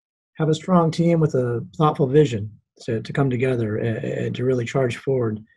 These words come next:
Uh, and during this pandemic, i-, it's forced us all to connect, uh,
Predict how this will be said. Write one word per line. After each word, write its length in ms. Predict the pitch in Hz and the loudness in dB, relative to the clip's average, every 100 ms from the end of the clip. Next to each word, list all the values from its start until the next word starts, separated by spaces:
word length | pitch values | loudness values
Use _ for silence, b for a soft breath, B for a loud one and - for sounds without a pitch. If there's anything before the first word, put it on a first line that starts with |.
| b b b b _ | b b b b _
Uh, 340 | 120 110 107 117 - _ - | -6 -4 -4 -8 -10 _ -4
and 160 | 139 | 2
during 200 | 143 160 | 6 6
this 100 | 151 | 4
pandemic, 720 | - 156 147 156 156 160 - - | 2 2 4 6 4 0 -12 -8
i-, 20 | |
it's 380 | 127 - 120 117 | -6 -2 -4 -4
forced 360 | - 143 143 131 | 0 2 2 -2
us 160 | 120 135 | -2 0
all 160 | 131 | 0
to 120 | 123 | -2
connect, 500 | 127 131 131 127 - - 240 | -4 -2 -2 -4 -8 -14 -8
uh, 380 | 117 110 110 117 | -6 -4 -6 -8